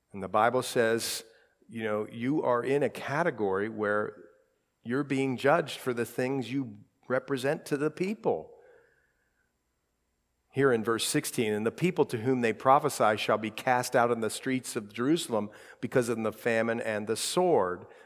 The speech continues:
They will have no one to bury them, nor their wives, for I will pour their wickedness on them." Well, it seems to say, as you read through this,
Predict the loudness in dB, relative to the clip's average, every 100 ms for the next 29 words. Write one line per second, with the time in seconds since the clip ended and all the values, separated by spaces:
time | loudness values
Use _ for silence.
0 | 0 4 6 4 4 4 2 0 2 0
1 | -2 0 0 0 -2 -4 -4 -2 0 2
2 | 0 2 4 4 2 -2 -6 -4 0 2
3 | 2 0 -2 -4 -2 -2 -4 -12 -20 _
4 | -4 -2 -2 -4 -4 -4 -4 -4 -6 -10
5 | -14 _ _ _ _ _ _ _ -8 -4
6 | -2 -4 -8 -16 _ _ _ -8 -4 -4
7 | -8 -14 _ _ _ _ _ _ _ _
8 | -10 6 8 8 4 4 4 4 4 6
9 | 6 4 0 -2 -2 -2 -4 -2 2 2
10 | 2 -4